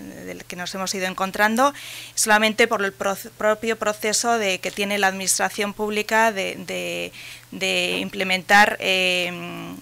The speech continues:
la, eh, procesos de, eh, de compra en, en la construcción, que generalmente suele ser a través siempre de, eh, contratistas generales, y realmente la, la, la administración pública no llega a hacer una compra de suministros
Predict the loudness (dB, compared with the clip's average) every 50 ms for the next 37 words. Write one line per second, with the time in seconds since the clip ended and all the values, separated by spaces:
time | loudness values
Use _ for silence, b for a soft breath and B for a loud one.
0 | -6 -6 -6 -6 -6 -4 -4 -4 -6 -6 -8 -8 -10 -10 -10 -12 -14 -14 B B
1 | B B B B 0 0 2 2 2 2 2 2 2 2 0 0 0 0 0 -2
2 | -2 -4 -4 -4 -4 -4 -6 -6 -4 -2 -4 -4 0 2 4 4 6 4 4 0
3 | -2 -4 -8 -10 -10 -8 -8 -6 -8 -8 -8 -8 -10 -10 -10 -10 -10 -12 -12 -10
4 | -10 -10 -12 -12 -14 -12 -12 -12 -12 -10 -6 -4 -4 -4 -4 -4 -4 -4 -4 -2
5 | -2 -2 0 0 0 2 2 0 0 0 0 0 0 2 2 2 0 -2 -4 -4
6 | -4 -4 -4 -4 B B B B B B -12 -4 0 2 4 4 4 2 0 0
7 | 0 0 0 0 0 0 0 -2 -2 -4 -6 -8 -10 -10 -10 -12 -14 -16 -18 -20
8 | -20 -20 -20 -20 -20 -20 -20 -12 -10 -6 -2 0 0 0 0 0 -2 0 0 2
9 | 4 4 4 2 2 0 0 4 6 6 6 6 6 4 2 2 0 0 -2 -2
10 | -2 0 0 0 -4 -4 0 0 2 2 4 2 0 0 -2 -6 -6 -6 -6 -6
11 | -6 -6 -6 -6 -6 -6 -4 -2 -2 0 0 -2 -2 -4 -6 -6 -4 -4 -4 -4
12 | 0 0 0 0 2 0 -2 -2 0 2 2 2 2 4 4 4 4 4 B B
13 | B B B B B -2 2 4 4 4 4 0 -2 0 2 2 2 2 0 -2
14 | -4 -6 -6 -8 -8 -6 -4 -4 -4 0 0 0 0 0 -4 -8 -10